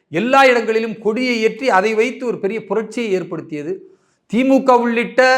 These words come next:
ஆளும் கட்சிகள் அதிகாரத்தோடு இருக்கும் பொழுது கூட களத்துல நின்று அவருடைய ஊழலை வெளிப்படுத்தி மிகப்பெரிய அளவிற்கு எதிர்ப்பை சந்தித்தாலும் மக்கள்கிட்ட அதை செய்தியா கொண்டு போகிறதா இருக்கட்டும். இன்றைக்கு மக்கள் விரும்பும் தலைவரா, இன்னும் சொல்ல போனா தொண்டர்கள் விரும்பும் தலைவனாக திரு அண்ணாமலை இருக்கிறார்.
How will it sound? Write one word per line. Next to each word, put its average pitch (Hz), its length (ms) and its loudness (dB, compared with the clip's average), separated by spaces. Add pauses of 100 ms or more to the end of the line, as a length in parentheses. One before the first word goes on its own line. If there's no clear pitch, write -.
(240)
ஆளும் 240 320 4
கட்சிகள் 226 420 0
அதிகாரத்தோடு 254 800 2
இருக்கும் 233 320 -6
பொழுது 202 160 -2
கூட 214 160 -2 (520)
களத்துல 254 500 2
நின்று 240 420 -4
அவருடைய 220 360 4
ஊழலை 247 360 4
வெளிப்படுத்தி 208 600 -2 (300)
மிகப்பெரிய 269 540 2
அளவிற்கு 247 400 2
எதிர்ப்பை 269 400 2
சந்தித்தாலும் 240 680 0 (360)
மக்கள்கிட்ட 240 500 2
அதை 247 160 4
செய்தியா 262 460 2
கொண்டு 233 260 -2
போகிறதா 190 380 0
இருக்கட்டும். 151 420 -6 (580)
இன்றைக்கு 233 260 0
மக்கள் 285 440 4
விரும்பும் 311 380 2
தலைவரா, 233 420 6
இன்னும் 240 200 -4
சொல்ல 233 160 0
போனா 226 240 0
தொண்டர்கள் 311 640 4
விரும்பும் 294 400 -2
தலைவனாக 233 560 2
திரு 233 180 -4
அண்ணாமலை 196 400 -4
இருக்கிறார். 147 400 -2